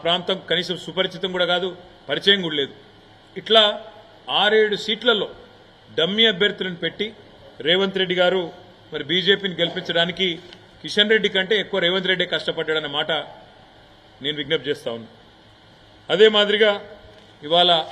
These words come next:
ఒక వార్త స్పష్టంగా కనబడతా ఉంది. నేను మా నాయకులు, కార్యకర్తలకు కూడా నేను చేసే విజ్ఞప్తి, వాళ్ళ దేశంలో ఈ రెండు కూటమిల్లో ఏ కూటమికి కూడా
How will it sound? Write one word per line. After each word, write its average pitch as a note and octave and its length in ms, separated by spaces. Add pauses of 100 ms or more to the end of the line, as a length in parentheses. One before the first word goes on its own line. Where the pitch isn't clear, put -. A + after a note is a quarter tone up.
(120)
ఒక F3+ 100 (300)
వార్త F3 260 (220)
స్పష్టంగా G#3 540
కనబడతా D3+ 420
ఉంది. G#2+ 120 (720)
నేను D#3 200
మా D#3+ 60 (100)
నాయకులు, F#3 400 (580)
కార్యకర్తలకు F3 560
కూడా E3+ 140 (320)
నేను D3 200
చేసే D#3 280
విజ్ఞప్తి, D#3 360 (520)
వాళ్ళ D#3+ 160 (180)
దేశంలో G#3 420 (720)
ఈ C#3+ 40 (100)
రెండు G#3 320
కూటమిల్లో G3 440 (120)
ఏ F#3+ 140
కూటమికి F#3 400
కూడా F3+ 140